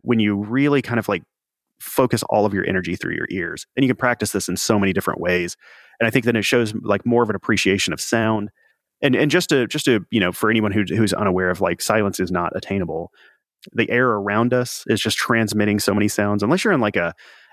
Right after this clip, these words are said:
anechoic chamber, which I've been in before, which is, um, testing rooms where it's, like, every bit of sound is entirely removed.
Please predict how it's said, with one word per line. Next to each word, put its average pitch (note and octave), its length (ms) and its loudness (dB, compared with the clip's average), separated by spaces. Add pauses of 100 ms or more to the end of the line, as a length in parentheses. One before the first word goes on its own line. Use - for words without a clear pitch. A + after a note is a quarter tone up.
(120)
anechoic C3 640 0
chamber, F3+ 640 0
which A2 160 -2
I've A2 300 0 (120)
been G#2+ 200 2
in C#3 160 2
before, D#3 500 0
which G#2+ 220 0
is, G2 200 0
um, F2 340 -2 (180)
testing C#3 520 0
rooms C#3+ 540 0
where G2+ 160 2
it's, G2 160 -4
like, F#2 180 -4 (160)
every G#2+ 380 2
bit F#2 100 0
of F2+ 80 -2
sound E2 300 -2
is F#2+ 240 -6
entirely F2 420 -2
removed. E2+ 440 -2